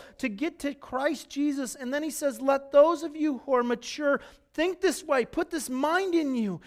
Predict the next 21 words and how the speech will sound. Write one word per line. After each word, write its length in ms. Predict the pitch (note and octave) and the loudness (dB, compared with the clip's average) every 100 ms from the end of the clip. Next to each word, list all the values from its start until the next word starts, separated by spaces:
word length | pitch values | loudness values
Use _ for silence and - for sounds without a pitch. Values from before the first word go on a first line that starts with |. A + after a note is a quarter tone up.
| - | -6
And 120 | C#4 | -2
if 60 | C#4+ | 2
you 100 | D#4 | 2
think 260 | D#4+ E4+ D#4+ | 2 -4 2
otherwise, 500 | E4+ F#4 E4+ D4+ A3 | 2 4 4 2 0
God 300 | D4+ D#4+ E4+ | -2 2 2
will 120 | E4+ | 2
reveal 500 | D#4+ E4 C#4+ F4 F#4 | 2 0 2 4 4
it 120 | F4+ | 2
to 100 | - | -2
you 220 | D4+ C#4+ C#4 | -2 0 0
and 100 | C4+ | -2
he 140 | D4+ | 0
will 160 | F4+ D#4 | 2 4
remind 680 | D4+ D4 E4 F#4+ F#4 C4 | 2 2 -2 -2 -4 -6
you 200 | C4 A3+ - - | -6 -6 -8 -4
and 100 | C#4+ | 0
he 120 | C#4+ | 2
will 180 | E4+ D4 | 6 6
help 440 | G#3+ F4 G4 - | 6 2 2 0
you." 360 | E4 D#4 A3+ F3+ | 0 2 2 -2